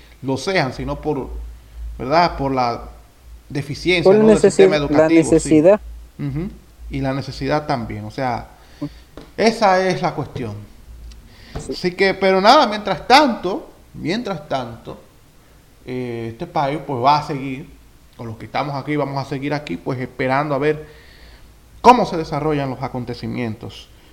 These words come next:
Speaker 1: y más sobre este tema de la, de la verja de Haití, que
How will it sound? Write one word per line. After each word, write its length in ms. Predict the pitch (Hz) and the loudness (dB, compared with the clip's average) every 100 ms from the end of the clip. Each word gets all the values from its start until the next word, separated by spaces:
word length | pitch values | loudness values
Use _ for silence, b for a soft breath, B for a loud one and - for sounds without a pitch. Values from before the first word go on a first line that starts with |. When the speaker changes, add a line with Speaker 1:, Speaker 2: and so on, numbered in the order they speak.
| b | b
Speaker 1:
y 60 | 131 | -6
más 220 | 135 143 | -4 -2
sobre 320 | - 139 131 127 | -2 -2 0 -2
este 180 | - - | -6 -8
tema 340 | 123 127 120 | -6 -4 -4
de 140 | 113 | -4
la, 380 | 113 107 101 98 - _ - - - - - - - - - | -4 -4 -6 -10 -16 _ -20 -20 -20 -20 -20 -20 -20 -20 -8
de 140 | 139 - | -2 0
la 140 | 131 | 2
verja 260 | 156 170 151 | 4 6 6
de 80 | |
Haití, 280 | 151 151 170 | 2 2 0
que 380 | 170 170 170 - | 2 0 0 -6